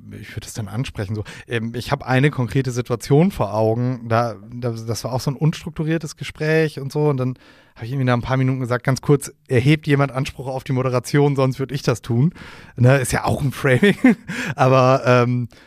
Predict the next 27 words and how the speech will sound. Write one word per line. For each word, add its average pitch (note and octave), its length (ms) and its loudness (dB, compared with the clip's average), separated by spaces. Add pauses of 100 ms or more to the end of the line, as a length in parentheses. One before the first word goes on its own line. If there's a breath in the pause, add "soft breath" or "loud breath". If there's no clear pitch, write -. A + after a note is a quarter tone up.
(140)
äh, A#2 260 -4
da, A#2 160 -4
da A#2 160 0
haben C3+ 100 2
dann C3+ 120 2
Leute B2+ 260 2
genickt B2 320 0
und A#2+ 60 -2
gesagt, A#2 300 -6
„Ja, A#2+ 120 4
ja, A#2 140 2
mach A#2 140 -6
mal.“ E3 240 0 (840)
Ähm, A#2+ 260 4 (320 loud breath)
schwierig E3+ 880 0
ist, C#3 160 -2
glaub C3+ 240 4
ich, B2+ 100 -2
dieses, B2 480 -4
wenn C#3 380 4
es B2+ 180 -8
eine B2+ 220 -4
explizite B2+ 520 -8
Moderationsrolle A#2+ 840 -2
gibt, C#3 380 -4 (560 soft breath)
ähm, A#2 500 0 (160)
und A2 560 0